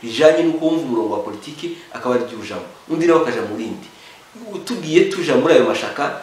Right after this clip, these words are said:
tukamara ubwoba. Iwacu ruguru yego kuravuga ko hakiri inyuma, ariko si inyuma. Aba-, abasore bari i Kinshasa, bari i Goma, bari i Bukavu, bari i Uvira, bari ahandi mu yindi mijyi ya Congo.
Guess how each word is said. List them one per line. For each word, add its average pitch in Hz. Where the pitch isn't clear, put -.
tukamara 160
ubwoba. 165
Iwacu 180
ruguru 123
yego 160
kuravuga 151
ko 135
hakiri 139
inyuma, 107
ariko 170
si 160
inyuma. 107
Aba-, 151
abasore 147
bari 160
i -
Kinshasa, 107
bari 156
i 131
Goma, 143
bari 135
i 127
Bukavu, -
bari 139
i 262
Uvira, 143
bari 139
ahandi 131
mu 117
yindi 123
mijyi 127
ya -
Congo. 143